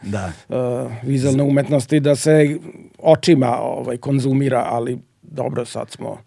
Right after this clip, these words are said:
Speaker 1: Tim pre je zanimljivije da razgovaramo na tu
Speaker 2: Dobro,
Speaker 1: temu,
Speaker 2: dobro, neka,
Speaker 1: znaš.
Speaker 2: neka, okej.
Speaker 1: Jer i meni je zanimljivo sad kako ćemo mi to da prevedemo na, ono, govorni jezik,
Speaker 2: Mm.
Speaker 1: znaš, a ne likovni ili slikovni jezik. Ovaj,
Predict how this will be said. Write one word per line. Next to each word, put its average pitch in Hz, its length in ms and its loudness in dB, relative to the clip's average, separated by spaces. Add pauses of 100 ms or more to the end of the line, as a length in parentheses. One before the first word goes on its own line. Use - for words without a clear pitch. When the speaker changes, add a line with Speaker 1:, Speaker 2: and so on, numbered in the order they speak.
Speaker 1:
Tim 127 220 4
pre 127 200 4
je 143 180 4
zanimljivije 131 560 4
da 120 100 2
razgovaramo 113 580 4
na 90 60 -2
tu - 80 0
Speaker 2:
Dobro, 160 160 4
Speaker 1:
temu, 240 120 8
Speaker 2:
dobro, 240 160 6
neka, 165 180 2
Speaker 1:
znaš. 208 140 2
Speaker 2:
neka, 156 260 0
okej. 127 340 -4
Speaker 1:
Jer 110 280 4
i 104 260 0
meni 120 240 2
je 143 160 2
zanimljivo 131 520 -2
sad 120 160 -2
kako 123 220 -4
ćemo 117 140 -2
mi 117 100 2
to 113 100 -4
da 113 60 2
prevedemo 104 760 0 (280)
na, 92 500 -2
ono, 92 180 -6
govorni 98 520 0
jezik, 82 360 -8
Speaker 2:
Mm. 139 300 -2
Speaker 1:
znaš, 95 240 -8
a 95 40 -6
ne 98 240 -2
likovni 95 460 -4
ili 87 160 -8
slikovni 85 480 -10
jezik. 67 400 -16 (340)
Ovaj, 101 720 0